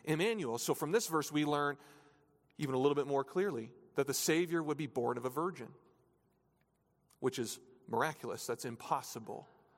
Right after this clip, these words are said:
That's not the way conception works. Just a couple chapters later in Isaiah, we learn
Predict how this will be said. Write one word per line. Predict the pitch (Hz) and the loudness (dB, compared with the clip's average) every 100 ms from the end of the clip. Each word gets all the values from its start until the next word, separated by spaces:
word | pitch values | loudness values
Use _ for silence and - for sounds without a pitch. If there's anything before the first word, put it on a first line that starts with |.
| - | -4
That's | 127 - | -4 0
not | 135 135 | -2 -2
the | 139 | -2
way | 117 220 123 | 0 0 -4
conception | - 127 - 107 - 117 110 | -8 -8 -4 -4 -6 -10 -6
works. | 180 - - - - - _ _ _ - _ _ _ | -4 -4 -8 -16 -16 -18 _ _ _ -20 _ _ _
Just | 147 147 | 0 0
a | |
couple | 151 151 151 | 2 2 2
chapters | - 135 156 135 | 2 0 -2 0
later | 151 208 190 | 4 4 4
in | 135 | 0
Isaiah, | 123 120 117 117 110 | -2 -2 0 2 0
we | 120 131 | -2 -2
learn | 135 127 117 | 0 -2 -2